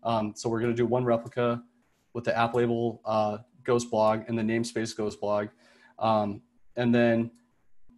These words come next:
you know, just gonna use this, this, uh, U R L with this volume. So we were talking about persistent volume claims, P V Cs.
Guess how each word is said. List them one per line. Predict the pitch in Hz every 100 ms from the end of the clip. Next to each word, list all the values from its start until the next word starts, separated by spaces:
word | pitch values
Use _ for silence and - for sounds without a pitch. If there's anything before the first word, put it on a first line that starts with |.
| -
you | 113
know, | 98
just | - 120
gonna | 135
use | 120 120 120
this, | 120 -
this, | 120 110 - -
uh, | 113 104 101 101
U | 131 123
R | 110
L | 120 185 - _ _ _ _ _ -
with | 117 107
this | 120 117 117
volume. | 120 113 110 107 104
So | 127
we | 120
were | 120
talking | 131 117
about | 113 - -
persistent | 117 123 120 110
volume | 113 120
claims, | 120 123 123 - -
P | -
V | 117
Cs. | 110 123 147 180